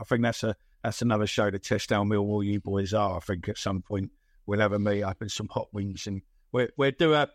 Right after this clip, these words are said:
we'll do a, uh, uh, a tribute show to the,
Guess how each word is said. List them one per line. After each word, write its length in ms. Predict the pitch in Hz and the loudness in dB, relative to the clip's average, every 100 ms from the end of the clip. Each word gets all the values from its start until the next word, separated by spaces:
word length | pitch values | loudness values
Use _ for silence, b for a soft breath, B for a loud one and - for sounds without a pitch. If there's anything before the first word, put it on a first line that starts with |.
| _ _ _ _ 131 | _ _ _ _ -4
we'll 140 | 135 | -2
do 200 | 160 147 | 2 6
a, 240 | 135 135 131 | 6 6 4
uh, 240 | 127 127 - _ _ _ _ _ - | 2 0 -6 _ _ _ _ _ -6
uh, 240 | 123 120 - | -4 -4 -4
a 80 | 123 | -8
tribute 500 | - 139 113 113 113 | 0 0 2 -2 0
show 240 | 120 110 | 2 2
to 140 | - | 0
the, 300 | 107 110 113 | -2 0 0